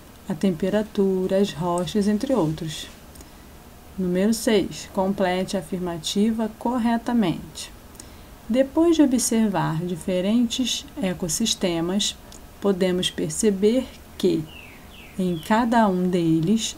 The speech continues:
há a presença de elementos físicos, como o calor, a umidade e o conjunto de elementos que se relacionam, mantendo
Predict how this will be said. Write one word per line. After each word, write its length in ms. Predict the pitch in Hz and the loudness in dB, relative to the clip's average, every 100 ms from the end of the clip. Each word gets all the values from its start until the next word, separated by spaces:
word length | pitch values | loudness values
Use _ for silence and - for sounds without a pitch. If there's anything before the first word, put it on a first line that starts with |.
| - | -2
há 220 | 208 202 | 2 2
a 40 | |
presença 760 | 196 190 185 165 185 196 196 190 | 0 -2 -2 -2 -2 -2 -2 -4
de 380 | 170 180 208 262 - - - | -2 2 4 2 -6 -20 -2
elementos 1160 | 226 247 226 196 170 170 175 202 208 269 269 - - - - - - - - - | 2 4 4 4 2 0 0 -2 2 0 0 -6 -16 -20 -20 -20 -20 -20 -18 0
físicos, 840 | 226 220 214 262 - 269 262 - - - - | 4 6 4 2 4 2 2 -4 -14 -20 -6
como 420 | 202 170 165 170 | -2 0 0 -4
o 40 | 170 | -4
calor, 560 | - 190 190 196 202 202 - - - - - - | 0 4 6 8 6 4 -6 -20 -20 -20 -20 -10
a 160 | - 220 - - - | -8 -8 -10 -10 2
umidade 880 | 226 220 226 202 180 175 185 202 214 - - - - - - - - - | 6 8 6 4 2 2 0 -2 -4 -8 -18 -18 -18 -20 -20 -20 -8 4
e 140 | 226 | 6
o 60 | 233 | 6
conjunto 680 | 226 214 208 214 262 269 | 4 4 4 6 6 6
de 120 | 233 226 | 6 4
elementos 880 | 202 185 180 196 226 233 226 - - - - | 4 2 2 2 0 0 -2 -4 -12 -20 -12
que 160 | - 240 | -2 -2
se 260 | - - 185 | 0 0 0
relacionam, 880 | 170 185 196 202 - 214 226 233 233 - - - | 0 -2 -2 -4 -2 2 4 2 0 -10 -20 -2
mantendo 760 | 214 220 220 - 190 180 180 | 4 8 6 4 0 0 -2